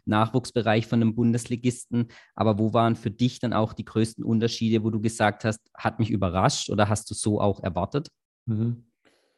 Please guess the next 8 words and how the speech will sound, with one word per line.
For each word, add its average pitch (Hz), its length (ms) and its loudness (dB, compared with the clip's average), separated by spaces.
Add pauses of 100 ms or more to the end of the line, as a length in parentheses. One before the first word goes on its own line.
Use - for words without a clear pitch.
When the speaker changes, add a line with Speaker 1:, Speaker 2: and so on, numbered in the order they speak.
(680)
Speaker 2:
Ähm, 131 640 4 (280)
ich 127 160 0
muss 143 280 2
sagen, 135 420 2
Professionalität 131 680 2
ja 113 220 4
und 117 220 0
nein. 104 400 2